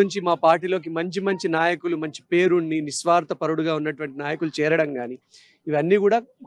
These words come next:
కాంగ్రెస్ పార్టీ బలోపేతానికి సహకారం చేసినాయి. ఖచ్చితంగా సుగుణక్క గారిని ఎంపీగా గెలిపిస్తాం. అట్లనే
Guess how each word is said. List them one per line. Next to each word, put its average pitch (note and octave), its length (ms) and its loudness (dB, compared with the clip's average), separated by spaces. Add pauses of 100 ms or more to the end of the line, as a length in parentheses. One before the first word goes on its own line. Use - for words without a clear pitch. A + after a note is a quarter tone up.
కాంగ్రెస్ D#3 420 -4
పార్టీ D3 180 -2
బలోపేతానికి D3 640 -2
సహకారం C3+ 480 0
చేసినాయి. G#3 360 -6 (800)
ఖచ్చితంగా F#3+ 640 2 (1300)
సుగుణక్క D#3+ 320 2
గారిని E3 340 2
ఎంపీగా D3+ 340 0
గెలిపిస్తాం. C#3 520 -4 (600)
అట్లనే E3+ 380 2